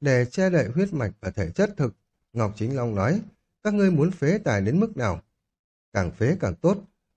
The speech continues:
chúng ta nhất định phải trở thành phế tài nhất của thánh hội." Long Hạo vội vàng nói, "Chúng ta không muốn bị cưỡng nhét cho một con vượn cái hay là con vượn B D gì đó, vẫn nên để dành cho Huyết Thiên Tinh đi." Các bằng hữu đến từ các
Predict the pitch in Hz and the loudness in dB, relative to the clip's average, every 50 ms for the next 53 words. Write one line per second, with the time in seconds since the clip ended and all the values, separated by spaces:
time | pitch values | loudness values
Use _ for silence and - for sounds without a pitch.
0 | _ - 180 196 196 180 160 165 190 220 220 - 165 135 104 - 117 107 104 - | _ -4 -2 0 2 4 4 4 4 2 2 0 0 0 0 -2 -6 -4 -2 -2
1 | 101 87 - - 110 110 107 107 - - - 98 - - 98 92 98 143 208 208 | -4 -2 -2 -2 -2 -2 -2 -2 0 0 0 0 0 -2 0 0 0 0 0 -2
2 | - 107 95 - 110 147 190 202 170 131 107 - _ _ _ - 117 123 120 117 | -2 -6 -4 -2 -2 -2 0 0 0 0 0 -4 _ _ _ -6 -4 -2 0 0
3 | 113 117 113 101 - 101 113 120 101 95 104 104 92 87 80 87 90 123 175 226 | 0 -2 -2 -4 -4 -2 -2 -2 -2 0 -2 -2 -2 -2 -2 -2 0 0 0 -2
4 | - - _ _ _ _ _ _ _ _ - - 208 202 208 196 190 196 185 175 | -4 -8 _ _ _ _ _ _ _ _ -2 -2 0 2 2 2 2 2 2 2
5 | 165 139 143 175 208 190 156 127 107 107 104 - - 139 139 185 214 220 208 208 | 4 4 2 2 2 2 2 0 0 -2 -4 -2 -2 -2 0 0 0 2 2 2
6 | 214 214 - - 175 143 113 92 - - 117 113 113 107 117 110 104 - - - | 0 0 -2 -2 0 0 0 -2 -2 -2 -2 0 0 0 0 -2 -2 -4 -4 -2
7 | - 110 147 180 180 156 139 123 120 _ _ _ _ _ - 117 123 127 123 123 | 0 0 0 0 0 0 0 -2 -4 _ _ _ _ _ -6 -2 0 0 0 0
8 | 143 139 135 143 123 92 104 123 123 120 123 120 110 92 95 85 90 95 117 180 | 0 0 0 0 0 0 0 0 0 2 2 2 2 0 0 0 0 0 0 0
9 | 233 - _ _ _ _ _ _ - 113 139 160 175 170 151 131 123 117 113 101 | -2 -4 _ _ _ _ _ _ -4 -2 0 2 4 4 4 4 4 2 2 0
10 | 87 82 104 101 95 87 - 117 143 185 - - - 143 123 110 - 127 123 120 | 0 0 0 0 0 0 0 2 2 2 2 2 0 -2 -2 0 -2 -2 -2 0
11 | 123 131 123 107 - _ _ _ _ _ _ _ _ _ _ _ _ _ _ _ | 0 0 0 -2 -6 _ _ _ _ _ _ _ _ _ _ _ _ _ _ _
12 | _ _ _ _ _ _ _ _ _ _ _ - 233 226 208 170 147 143 147 185 | _ _ _ _ _ _ _ _ _ _ _ -4 -2 0 2 2 4 4 4 2
13 | 214 202 160 147 175 226 226 - 151 127 131 208 214 | 2 4 4 4 4 2 2 0 0 0 0 -2 -4